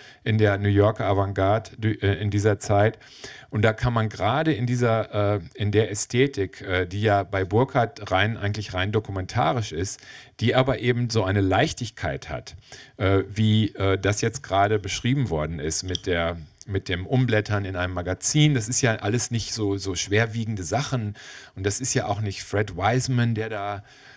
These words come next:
ne, seine Kamera, äh, äh, auf jemand drauf hält, äh, äh, stundenlang. Äh, es ist ja gar nicht so, ne? Es gibt ja auch was ästhetisch Leichtes an diesem Film. Ähm,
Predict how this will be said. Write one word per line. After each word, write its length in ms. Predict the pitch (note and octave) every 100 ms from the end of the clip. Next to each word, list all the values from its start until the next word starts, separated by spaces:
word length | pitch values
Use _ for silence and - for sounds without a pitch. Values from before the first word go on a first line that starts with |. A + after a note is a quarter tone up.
| -
ne, 160 | G2 G#2
seine 240 | G#2 G2+
Kamera, 640 | - - A#2+ A2 G#2 G#2
äh, 320 | G2+ F#2+ F#2+ F2+
äh, 240 | F#2 F2
auf 200 | F#2 F2+
jemand 480 | G#2+ A2+ G#2 G2 -
drauf 360 | G2 G#2 - G#2
hält, 460 | A2 G#2+ A2+ -
äh, 540 | G2 F#2+ F2+ F#2+ F2+ F#2+
äh, 40 |
stundenlang. 720 | - A#2 A2+ A2 F#2+ F#2+ C3 A#2
Äh, 140 | G#2+
es 180 | G2+ -
ist 140 | -
ja 100 | -
gar 240 | E2+ C#2 C2+
nicht 160 | C2
so, 200 | - C2+ C2
ne? 160 | C#2+
Es 160 | C#2 -
gibt 200 | G#2 -
ja 120 | F2+
auch 180 | E2 -
was 220 | F#2 -
ästhetisch 560 | - - G#2 G#2+ G#2+ G2+
Leichtes 640 | G2 D3+ - C3+ - - _ - - -
an 140 | F2
diesem 240 | E2 D2 C#2
Film. 400 | - C2 A#1 C2+ - - - - - -
Ähm, 460 | E2 D#2+ E2 E2